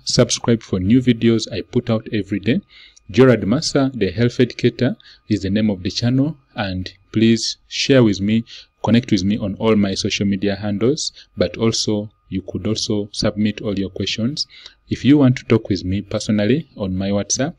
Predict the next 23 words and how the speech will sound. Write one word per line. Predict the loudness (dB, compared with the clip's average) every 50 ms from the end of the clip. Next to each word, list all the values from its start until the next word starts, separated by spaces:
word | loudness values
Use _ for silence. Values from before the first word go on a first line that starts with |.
| _ -18 -14
it | -14 -14 -14 -10
is | -10 -10 -8 -8 -8 -10 -10 -12 _ _ _ _ _ _
plus | -4 -4 -2 -4 -6 -6
two | -6 -4 -2 0 0 0 0 -4 -6 -16
five | -20 -20 -6 -4 -2 0 0 -2 -2 -4 _ _
six, | -10 -8 -2 -2 -2 -2 -2 -4 -8 -10 -10 -14 -20 -20 -20 _ _
seven | -10 -8 -2 0 2 4 4 4 2 0 -2 -4 _ _ -8
zero | -2 -2 0 0 0 -2 -4 -6 -12 _ -8
one, | -6 -6 -4 -4 -4 -2 -4 -4 -4 -6 _ _ _ _ _ _ _ _
seven | -12 -2 0 0 2 2 2 0 0 -2 -4 -8 _ _
nine, | -2 -2 0 0 -2 -2 -2 -4 -4 -6 -8 _ _ _ _ _ _ _
seven | -8 -4 -2 -2 0 0 0 -2 -2 -2 -6 -12 _ _ -2
eight, | 0 2 2 0 0 -4 -10 -12 -14 -16 _ _ _ _
seven | -8 -2 0 0 2 2 0 -2 -4 -6
six. | -8 -6 -6 -6 -6 -6 -12 -14 -14 -18 -20 -20 -18 _ 2
That's, | 2 2 2 2 -4 -4 -4 -8 -12 -20 _ _ _ _ _ _ _ _
my | 4 6 6
WhatsApp | 6 6 4 0 0 0 0 -2 -2 -2 -2
is | 0 0 0
plus | -2 0 -2 -2 -2 -4 -6
two | 0 2 0 0
five | 2 0 2 2 2 2
six | 0 0 0 0 0 0 -6 -10 -10 -10